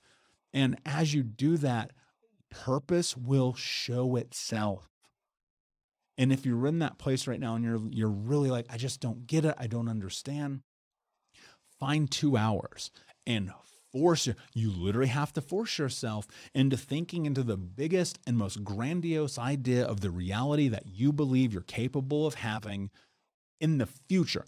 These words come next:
not today. Because people are like,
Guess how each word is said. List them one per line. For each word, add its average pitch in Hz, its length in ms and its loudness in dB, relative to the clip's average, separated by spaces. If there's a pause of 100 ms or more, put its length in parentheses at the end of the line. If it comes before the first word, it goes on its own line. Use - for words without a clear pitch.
(140)
not 143 380 2
today. 123 800 0 (420)
Because 143 300 4
people 165 260 2
are 156 80 4
like, 131 240 2